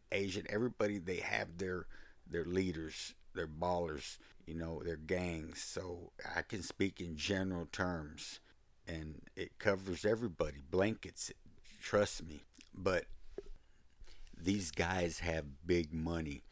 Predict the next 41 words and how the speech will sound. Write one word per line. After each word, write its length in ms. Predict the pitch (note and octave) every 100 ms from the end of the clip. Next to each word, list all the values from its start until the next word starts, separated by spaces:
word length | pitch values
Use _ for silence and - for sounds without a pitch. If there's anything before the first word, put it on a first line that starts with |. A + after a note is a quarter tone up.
| - - -
A 60 |
lot 160 | F#2 F#2+
of 80 | F2
'em 80 |
are 80 | D2
millionaires, 880 | D#2 F2+ G2 F#2+ D2+ D#2 D#2 D#2 - - - - - -
and 340 | F#2 E2 D#2+ - - F#2
they 140 | F2
get, 320 | D#2+ F2+ F2 - - - -
I 40 |
mean, 140 | F2+ F#2
they're 80 | G2+
just 220 | A2 G#2
looking 260 | G#2+ -
for 140 | F#2 E2+
ways 220 | F#2+ F#2
to 60 | D#2+
spend 380 | - F#2 F2
money. 300 | F2 E2 C#2+ - - - - -
And 320 | D#2+ D#2 - - -
all 220 | - F2+
of 120 | F2 D2+
a 40 |
sudden, 640 | - G2+ F#2 E2 F#2 F2+ - - - - - -
you 120 | E2
got 280 | F2 D2 D#2+
money 440 | F2 F2+ F2 E2
on 180 | D#2 D2+
your 120 | D2
books. 580 | C#2 E2 D2+ - - -
He 140 | F2+ F2 -
saw 340 | - - F2+ F2+
your 180 | E2+ D#2+
number, 400 | E2+ F2 F2 E2+
your 160 | D#2+
name, 360 | E2+ E2+ F2+ E2
and 140 | C#2+
just, 240 | F2 E2+ -
boom, 480 | D#2+ D2+ F#2 F2+ D2+
blessed 440 | D#2+ F2 E2 -
you. 100 | D2